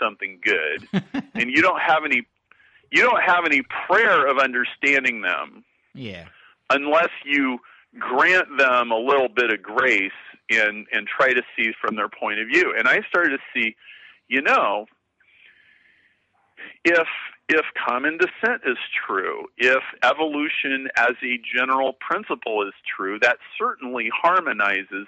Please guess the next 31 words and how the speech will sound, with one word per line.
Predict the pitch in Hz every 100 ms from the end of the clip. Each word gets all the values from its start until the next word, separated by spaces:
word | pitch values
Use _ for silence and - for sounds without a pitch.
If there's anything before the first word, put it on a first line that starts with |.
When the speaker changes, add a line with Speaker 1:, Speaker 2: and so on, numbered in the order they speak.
| -
Speaker 1:
a | 110
lot | 113 117 123 123 123
of | 113 110 -
things. | 170 - - _ - - - 110
Speaker 2:
Mm-hmm. | 85 92
Speaker 1:
It | 135 147
means | 143 143 147 139 -
that, | 135 - _ - _ -
that | 135 - -
tigers | 156 175 165 160 143
and | 135 123
cats | - 143 131 - -
and | 127 120
lions | 120 139 135 104 107 - _
aren't | - 143 -
just | - 120 107 - - _ _ _ _ _ _ _ _
conveniently | - 147 135 123 147 180 170 151 127 131 127 117 -
similar | 175 208 143 117
to | - 123
each | 113 - 101
other. | 107 123
They | 123 135
actually | - - 156 156
are | 165
related. | 160 170 233 220 92 - _ -
Speaker 2:
Mm, | 120 107
sure, | 135 117 90 _ _
sure. | - 117 101 _ -
Speaker 1:
Okay, | 139 147 143 185
and | 156 180
that's | 240